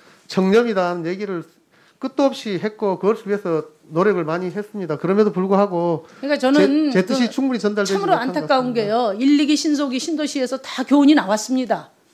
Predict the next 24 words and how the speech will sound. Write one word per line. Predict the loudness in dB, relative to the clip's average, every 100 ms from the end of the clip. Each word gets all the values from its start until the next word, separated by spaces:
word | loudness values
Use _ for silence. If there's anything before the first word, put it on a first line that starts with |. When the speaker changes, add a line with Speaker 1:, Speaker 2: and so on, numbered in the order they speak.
| _ _ -16
Speaker 2:
삼기 | -4 2 4
신도시 | 4 4 4 2 -2
가뜩이나 | -4 -2 4 4
지금 | 4 0
투기 | 0 -6 0
때문에 | 2 6 4 2 -6 -2
온 | 4 6
국민이 | 6 6 4 2
이렇게 | -2 0 2 2
이, | -2 -10 -16
이, | -18 _
그 | -4 -2 -2 -4
고통을 | -2 0 0
받고 | -2 -4
있는데, | -4 -2 0 0 -2 -14 _ _ _ _ -6
에, | 2 4 4
집단 | 2 2 2 0
속부터 | -10 -4 -4
철저히 | -2 -4 -4 -6
당연히 | 0 0 2
했어야 | -2 -2 -4
될 | -2
거 | -2
아니겠어요? | -2 -4 -6 -10